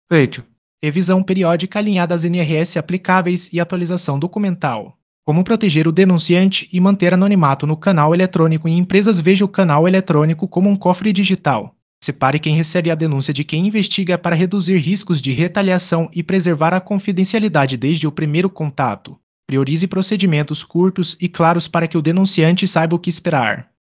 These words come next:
Siga também as recomendações da uct sobre proteção a denunciantes ao desenhar salvaguardas legais e técnicas.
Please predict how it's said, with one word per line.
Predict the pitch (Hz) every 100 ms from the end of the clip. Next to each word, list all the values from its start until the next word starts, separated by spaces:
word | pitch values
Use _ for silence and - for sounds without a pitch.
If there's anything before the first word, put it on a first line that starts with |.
| -
Siga | 180 180
também | 185 175 175 208
as | 196
recomendações | 196 196 190 190 165 - 165 147
da | 135
uct | 127 151 175
sobre | - 170 160
proteção | 160 220 220 - 185
a | 165
denunciantes | 147 190 214 208 180 180 175 180
ao | 165
desenhar | 180 185 202 165
salvaguardas | 165 190 180 139 143 175 180
legais | 185 165 151 175 175 -
e | 175
técnicas. | - 135 120 117 107 - -